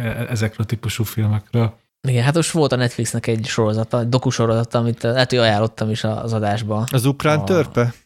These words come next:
Speaker 2: Az ukrán törpés, igen, igen, hogy ott is, ö, voltak ilyen felvételek, ahol, ö, teljesen ilyen bekattanva, ö, viselkedik. Aztán arról kiderült, hogy ezt valószínűleg a, a családapa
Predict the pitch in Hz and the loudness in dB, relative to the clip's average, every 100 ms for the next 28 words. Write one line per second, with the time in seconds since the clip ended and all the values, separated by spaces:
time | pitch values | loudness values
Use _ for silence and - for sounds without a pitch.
0 | _ 139 156 160 135 131 135 131 135 - | _ 0 0 2 0 2 0 2 0 0
1 | 135 117 127 123 131 135 127 117 113 120 | 0 0 0 0 2 2 0 -2 0 0
2 | 117 117 117 _ _ - 135 131 120 117 | 2 0 -2 _ _ 0 0 0 0 0
3 | 117 123 117 117 113 110 110 107 107 110 | 2 2 2 0 0 -2 -2 -2 -2 -2
4 | 110 113 113 117 113 104 110 110 110 110 | -2 -4 -4 -4 -4 -4 -4 -6 -4 -4
5 | 113 120 _ _ - 117 120 110 - 113 | -6 -8 _ _ -6 -2 0 0 0 0
6 | 110 110 117 - _ _ 131 113 110 120 | 2 0 -2 -8 _ _ -2 0 0 2
7 | 120 123 139 151 - 143 139 143 156 131 | 2 2 0 2 2 2 2 2 2 2
8 | 131 131 - 113 117 117 117 113 - _ | 2 0 2 0 0 0 0 -2 -6 _
9 | _ _ _ - 135 110 110 120 113 123 | _ _ _ -2 2 2 2 2 0 0